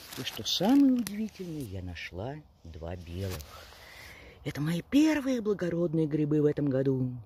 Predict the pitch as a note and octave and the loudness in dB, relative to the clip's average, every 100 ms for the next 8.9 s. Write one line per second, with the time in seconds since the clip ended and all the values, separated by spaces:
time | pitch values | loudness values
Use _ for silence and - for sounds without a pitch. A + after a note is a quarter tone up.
0 | - F2 - C3 G3+ - - B2+ B2 - | -12 -12 -6 -4 -4 -4 -4 -4 -4 -8
1 | G2+ F2 D#2 D3 G#3 - D3 D3 C#3 - | -8 -8 -4 -2 -4 -6 -6 -4 -4 -4
2 | A#2+ A2+ G2+ F2 - _ - - - - | -2 -2 -2 -6 -10 _ -16 -16 -16 -16
3 | - - - B2+ A2 B2+ A#2+ C3 A#3+ C4 | -20 -12 -4 -4 -4 -6 -4 2 2 4
4 | B3+ B3 - B3+ A3+ - - B2 F3 - | 4 2 2 0 0 -4 -8 -6 -6 -6
5 | F3 - G#2+ C#3+ C3+ G#2+ A2+ G2+ F#2+ D#2 | -8 -4 -2 -2 0 -2 -2 -2 -2 -6
6 | - - - - - - - - - - | -12 -20 -20 -20 -20 -20 -20 -20 -20 -20
7 | - - C#3 - D4 D4+ G3 - C4+ D4+ | -20 -18 -10 -6 -2 0 -2 0 2 2
8 | C#4 E3 C#3+ F3 F#3 E3 D3 C#3+ B2 | 2 -4 -4 -2 -2 -2 -4 -4 -8